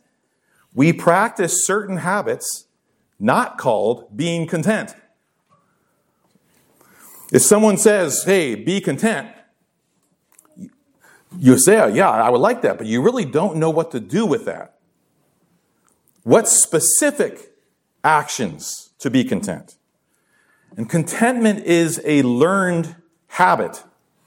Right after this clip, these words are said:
You look at Philippians four, verse eleven. You can turn there if you want. But, um,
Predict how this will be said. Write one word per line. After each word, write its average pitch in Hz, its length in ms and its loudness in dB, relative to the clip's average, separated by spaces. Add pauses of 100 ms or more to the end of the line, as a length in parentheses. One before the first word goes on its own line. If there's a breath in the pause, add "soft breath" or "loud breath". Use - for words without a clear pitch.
(640 soft breath)
You 117 180 6
look 180 200 4
at - 360 -4 (300)
Philippians 160 720 -4
four, 175 400 -2
verse 131 240 -6
eleven. 131 320 -4
You 113 80 -10
can 113 120 -10
turn 131 260 -6
there 110 100 -4
if - 100 -10
you 104 80 -10
want. 110 300 -6
But, 80 100 -10
um, 95 400 -6